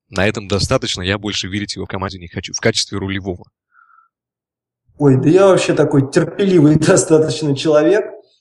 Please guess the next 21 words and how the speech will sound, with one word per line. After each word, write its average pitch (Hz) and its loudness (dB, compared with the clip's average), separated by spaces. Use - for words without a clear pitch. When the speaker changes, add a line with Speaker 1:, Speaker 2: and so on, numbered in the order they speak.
Speaker 2:
Э, 127 2
вот 180 0
МОЭС 208 2
в - -18
том 147 2
году, 156 4
я, 151 2
по-моему, 175 -2
даже 165 0
на 170 -2
вашем 170 -2
сайте 165 -2
как-то 139 -2
писал, 170 -2
что - -2
даже 151 2
если 160 2
он 143 0
провалится 147 2
один 135 2
год, 160 0